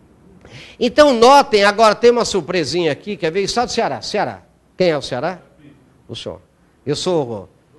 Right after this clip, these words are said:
filho postiço do senador Macedo, lá da, do J Macedo. Eu fo-, sou padrinho de casamento do Amarílio. Não sou rico.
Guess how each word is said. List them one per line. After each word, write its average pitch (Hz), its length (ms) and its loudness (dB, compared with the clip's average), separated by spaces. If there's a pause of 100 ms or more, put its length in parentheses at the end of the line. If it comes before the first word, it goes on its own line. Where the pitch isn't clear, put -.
(200)
filho 202 680 0
postiço 170 720 -6
do 135 100 -12
senador 143 440 -4
Macedo, 123 600 0
lá 123 200 -4
da, 95 220 -14
do 95 120 -18
J 123 260 -8
Macedo. 117 520 -6
Eu 110 60 -14
fo-, - 220 -12
sou - 160 -10
padrinho 170 280 -4
de 160 40 -10
casamento 165 280 -4
do 175 40 -2
Amarílio. 135 560 -2 (1300)
Não 147 220 -4
sou 202 180 -2
rico. 175 280 2